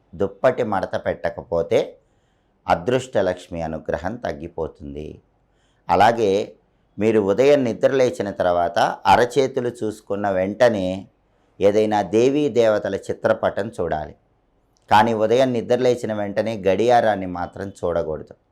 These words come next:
ఎవరైతే ఇంట్లో ఉదయం నిద్ర లేవగానే గడియారం చూస్తారో వాళ్ళ అదృష్టం మొత్తం తగ్గిపోతుంది. వాల్ క్లాక్ చూడకూడదు.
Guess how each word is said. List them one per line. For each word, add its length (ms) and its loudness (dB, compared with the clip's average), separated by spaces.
ఎవరైతే 640 4
ఇంట్లో 460 0
ఉదయం 340 2
నిద్ర 220 -2
లేవగానే 600 2
గడియారం 600 2
చూస్తారో 400 -2
వాళ్ళ 200 4
అదృష్టం 460 -4
మొత్తం 300 -8
తగ్గిపోతుంది. 680 -8
వాల్ 240 6
క్లాక్ 440 -2
చూడకూడదు. 440 -4